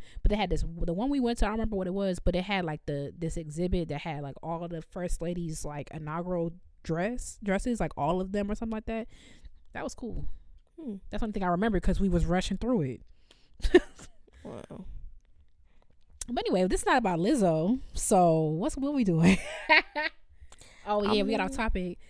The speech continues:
Speaker 1: Y'all gonna see, listen, you have, you gon-, you'll, listen, we
Speaker 2: Listen
Speaker 1: ain't, I'm
Speaker 2: what?
Speaker 1: not coming to L A no time soon, so.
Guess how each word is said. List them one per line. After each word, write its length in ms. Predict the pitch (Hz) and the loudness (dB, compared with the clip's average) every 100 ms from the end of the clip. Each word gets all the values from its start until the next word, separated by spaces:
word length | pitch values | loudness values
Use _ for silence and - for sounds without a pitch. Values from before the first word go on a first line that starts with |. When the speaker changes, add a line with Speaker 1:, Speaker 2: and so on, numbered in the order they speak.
| - - | -12 0
Speaker 1:
Y'all 160 | 285 | 2
gonna 140 | 349 302 | 2 -2
see, 260 | 277 240 | -2 -2
listen, 300 | 247 285 180 | -2 -2 -2
you 120 | 226 440 381 | -2 -2 -2
have, 100 | - - _ - - | -6 -20 _ -20 -12
you 120 | 262 | -6
gon-, 240 | 392 262 226 | -4 -4 -6
you'll, 380 | 330 311 220 - - _ - | -6 -4 -6 -12 -20 _ -8
listen, 460 | 277 - 147 160 - - - - - | -6 -6 -8 -10 -16 -20 -20 -20 -10
we 100 | 214 | -6
Speaker 2:
Listen 160 | 190 175 | -4 -4
Speaker 1:
ain't, 80 | |
I'm 60 | - | -4
Speaker 2:
what? 80 | - | -6
Speaker 1:
not 100 | - | -4
coming 160 | 208 | -6
to 60 | 165 | -4
L 120 | 170 | -4
A 340 | 165 160 160 151 | -4 -4 -6 -8
no 240 | 165 175 | -6 -4
time 240 | 185 175 170 | -6 -8 -10
soon, 380 | - - 170 156 | -10 -12 -12 -14
so. 400 | - 151 139 | -14 -12 -12